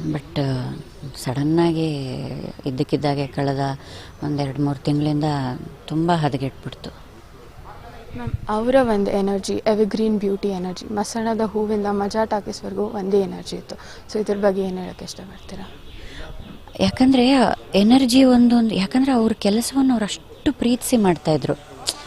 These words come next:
Speaker 1: ಈಗ ಕೆಲವರು ಹೆಸರಿಗೋಸ್ಕರ ಅಂತನೋ ಅಥವಾ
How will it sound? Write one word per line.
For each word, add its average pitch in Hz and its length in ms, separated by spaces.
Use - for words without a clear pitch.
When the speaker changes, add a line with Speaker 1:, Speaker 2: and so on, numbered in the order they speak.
Speaker 1:
ಈಗ 214 180
ಕೆಲವರು 233 800
ಹೆಸರಿಗೋಸ್ಕರ 196 920
ಅಂತನೋ 165 600
ಅಥವಾ 185 320